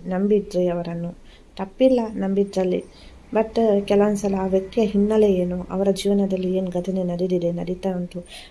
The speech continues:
ಅದರ ಬಗ್ಗೆನೂ ನಾವು ಫೋಕಸ್ ಮಾಡೋದು ಪ್ರೀತಿಯಲ್ಲಿ ತುಂಬ ಮುಖ್ಯ ಆಗುತ್ತೆ. ಅದಕ್ಕೋಸ್ಕರ ಹೇಳ್ತಾ ಇದ್ದೇನೆ. ಇಲ್ಲಿ ಕೆಲವರು ತುಂಬ ನೊಂದ್ಕೊಂಡಿದ್ದೀರಾ. ನಿಮ್ಮ ವ್ಯಕ್ತಿ ಮೊದಲಿದ್ದ ಥರ ಈಗ ಇಲ್ಲ,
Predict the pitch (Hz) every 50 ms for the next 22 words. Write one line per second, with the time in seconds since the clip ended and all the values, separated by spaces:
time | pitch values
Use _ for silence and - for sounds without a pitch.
0 | - - 202 185 190 220 226 226 247 233 233 226 220 220 214 208 202 202 202 196
1 | 196 196 208 202 - - 202 196 185 185 185 185 175 - - 196 190 190 - 196
2 | 185 180 180 180 190 185 190 196 196 180 180 175 - - 208 196 180 180 180 175
3 | 175 - - 202 202 185 190 185 185 190 190 190 - - 180 180 180 196 220 -
4 | - - - - - - - - - - - - _ _ - _ - - - -
5 | - - - - - - - - - - - - 202 196 190 190 190 196 185 180
6 | 180 180 185 185 185 185 196 208 - - - - - - - - - - - -
7 | - - 220 233 240 240 233 233 233 233 226 - - - - - - - - -
8 | - - - - - _ _ - 220 220 220 214 208 208 202 202 214 220 220 208
9 | 196 196 196 214 214 208 214 208 202 196 196 185 185 190 180 180 175 180 180 180
10 | - - - - 196 208 214 220 220 208 196 196 196 - - 202 190 185 180 196
11 | 196 196 196 196 190 190 190 - - 196 190 190 190 185 180 180 180 185 185 185
12 | 180 175 180 180 202 202